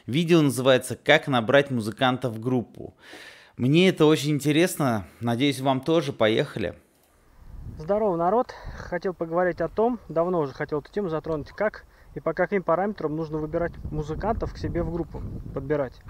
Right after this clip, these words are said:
Speaker 1: Блин, прикольно у него задний план, кстати, ш-, какие-то дома такие, прикольно выглядят.
Speaker 2: Многие, те, кто работал в каких-то людских, так скажем, коллективах,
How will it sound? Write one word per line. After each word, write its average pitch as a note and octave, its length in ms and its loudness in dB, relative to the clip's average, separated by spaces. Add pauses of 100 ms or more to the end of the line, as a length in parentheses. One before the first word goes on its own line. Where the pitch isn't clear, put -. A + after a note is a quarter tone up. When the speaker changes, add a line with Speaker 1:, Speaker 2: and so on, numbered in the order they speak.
(800)
Speaker 1:
Блин, A#2 320 0
прикольно F3+ 480 4
у C#3+ 40 4
него A#2 200 4
задний A#2 340 2
план, C3 320 6
кстати, - 460 -4
ш-, - 220 -8
какие-то - 340 -10
дома A2 440 2
такие, G#2+ 600 -2 (640)
прикольно G#2+ 440 0
выглядят. F2+ 460 -6 (460)
Speaker 2:
Многие, G#3 540 2 (220)
те, F#3+ 80 -2
кто F#3 160 -2
работал F3+ 460 2
в - 220 -14
каких-то D#3+ 600 -2
людских, F#3 600 -4
так D3 160 -2
скажем, C3+ 400 -2
коллективах, G3 640 -2